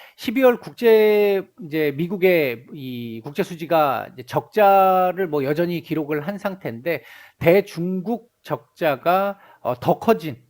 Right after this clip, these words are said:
어, 구 개월 만에 최대치로 커진 상태였습니다. 어제 이 미국에서 나왔던 얘기 중에 하나가, 어, 바이든 대통령 쪽의 행정부에서 얘기했던 것 중에 하나가, 중국이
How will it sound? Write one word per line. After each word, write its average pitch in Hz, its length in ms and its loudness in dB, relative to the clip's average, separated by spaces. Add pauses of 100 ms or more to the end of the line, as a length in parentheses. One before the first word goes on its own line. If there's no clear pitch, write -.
어, - 720 -20 (400)
구 156 140 -10
개월 190 180 6
만에 165 200 -2
최대치로 214 480 -4
커진 226 300 -6
상태였습니다. 127 580 -4
어제 196 800 2 (240)
이 147 240 -8 (300)
미국에서 170 640 0
나왔던 151 400 0
얘기 143 200 -6
중에 151 160 -6
하나가, 131 400 -4 (360)
어, 117 500 -8
바이든 160 280 0
대통령 143 720 -8
쪽의 147 260 -6
행정부에서 170 560 -4
얘기했던 147 380 -6
것 139 140 -6
중에 139 140 -12
하나가, 127 420 -10 (260)
중국이 180 640 -4